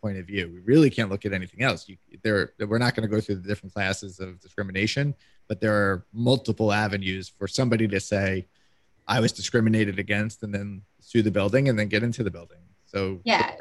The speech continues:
Speaker 2: that's absolutely, that's absolutely right, Mark. The threshold for rejecting somebody in that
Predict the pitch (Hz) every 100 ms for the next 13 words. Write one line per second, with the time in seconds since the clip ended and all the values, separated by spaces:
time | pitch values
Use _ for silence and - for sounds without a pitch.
0 | - 185 180 185 190 175 202 185 175 175
1 | 175 160 - 185 175 - 170 160 175 165
2 | 156 151 170 165 156 151 160 160 - 180
3 | 175 185 190 - 175 170 165 175 175 175
4 | 165 170 - 175 165 - 160 160 160 160
5 | 156